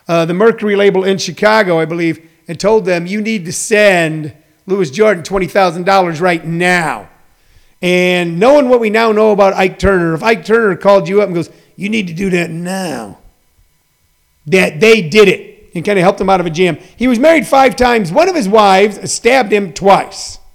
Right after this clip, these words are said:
One of his wives stabbed him twice. The second time, almost killing him. Okay, uh,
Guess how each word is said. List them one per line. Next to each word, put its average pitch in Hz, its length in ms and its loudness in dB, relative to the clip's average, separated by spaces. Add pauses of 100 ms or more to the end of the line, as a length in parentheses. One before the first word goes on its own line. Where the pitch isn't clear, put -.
(520)
One 311 160 4
of 349 80 0
his 226 140 0
wives 185 540 4
stabbed 233 320 0
him 196 120 -2
twice. 196 300 2
The 180 80 -10
second 233 320 0
time, 196 360 0 (300)
almost 208 340 0
killing 165 260 0
him. 101 200 -14 (600)
Okay, 190 440 -2
uh, 170 840 -2